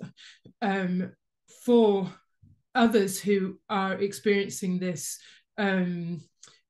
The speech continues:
uh, displacement i-, i-, in, uh, m-, much more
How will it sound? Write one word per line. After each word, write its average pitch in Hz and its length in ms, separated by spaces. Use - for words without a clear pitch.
uh, 175 380
displacement 185 1300
i-, 190 40
i-, 190 380
in, 180 440
uh, 175 240
m-, 233 400
much 233 520
more 185 320